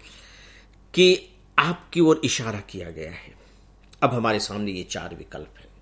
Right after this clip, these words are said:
चार विकल्प में एक दो विकल्प हमें बिल्कुल सही नहीं मालूम पड़ते हैं। जो चैलेंज जो मुझे दिखाई देता है,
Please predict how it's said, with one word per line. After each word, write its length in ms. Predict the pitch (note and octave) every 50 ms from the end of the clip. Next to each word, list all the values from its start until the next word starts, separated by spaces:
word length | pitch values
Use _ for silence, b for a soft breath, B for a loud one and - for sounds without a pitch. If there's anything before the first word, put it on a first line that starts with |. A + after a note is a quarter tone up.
| - - - - - - - b b b b b b
चार 300 | - - C#3 C3+ C#3+ C#3
विकल्प 360 | B2+ B2 A#2 - B2+ B2+ B2 -
में 180 | B2 B2 B2 A#2+
एक 380 | - - A#2+ C3 C3 B2+ C3 A#2+
दो 180 | G#2 A2 A#2
विकल्प 380 | G#2+ G#2+ G#2 - A2 A2 A2 G#2+ -
हमें 240 | G#2 G2+ G#2 G2
बिल्कुल 280 | F#2 G#2+ A2 A2 - C3
सही 260 | B2+ - B2+ B2+ C3
नहीं 120 | B2+ B2+ B2
मालूम 280 | A#2+ A#2 A#2 B2 B2
पड़ते 340 | A#2 - A#2 A2+ - - A#2+
हैं। 220 | A2+ A#2+ A#2 A2+
जो 120 | G#2 A2 G#2
चैलेंज 480 | G2+ - A2+ A2 A#2 B2+ C#3 C#3+ C#3
जो 180 | B2 G#2+ A#2 A#2
मुझे 220 | G#2+ A2 G2+ G#2
दिखाई 380 | G#2 F2 G2 - - A2+ B2+ C#3
देता 300 | C3+ B2 A2+ - A#2 A2+
है, 220 | A2 A2+ A2+ A2+